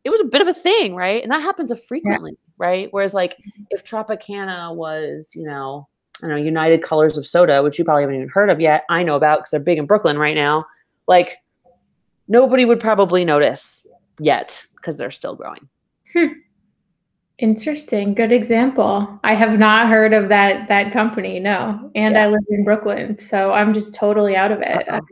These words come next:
Speaker 2: know.
Speaker 1: Yeah.
Speaker 2: I don't leave my house very much, though.
Speaker 1: I'll take a picture of the, there's a, uh,
Speaker 2: <laughs>
Speaker 1: there's a, uh, what's it called? A, a billboard in my neighborhood.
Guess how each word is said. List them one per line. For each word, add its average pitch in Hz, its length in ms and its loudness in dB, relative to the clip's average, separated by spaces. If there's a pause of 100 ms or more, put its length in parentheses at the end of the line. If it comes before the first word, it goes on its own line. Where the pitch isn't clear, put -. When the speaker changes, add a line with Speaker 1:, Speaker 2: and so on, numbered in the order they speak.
(140)
Speaker 2:
know. - 80 -8
Speaker 1:
Yeah. - 500 -8
Speaker 2:
I - 20 2
don't 220 140 2
leave 220 160 2
my 214 100 2
house 208 240 0
very - 220 -8
much, - 300 -8
though. - 180 -4 (420)
Speaker 1:
I'll 185 80 0
take 208 180 0
a 196 40 0
picture 175 380 0
of 151 100 -2
the, 151 80 -4
there's 170 220 0
a, 156 200 0
uh, 139 140 -4 (140)
Speaker 2:
<laughs> 226 240 -10
Speaker 1:
there's 156 160 -2
a, 135 360 -6 (240)
uh, 147 60 -16
what's 143 160 -12
it 139 80 -16
called? 123 400 -6
A, - 40 -10
a 143 40 -10
billboard 131 540 0
in 143 80 -8
my 123 160 -2
neighborhood. 127 440 -6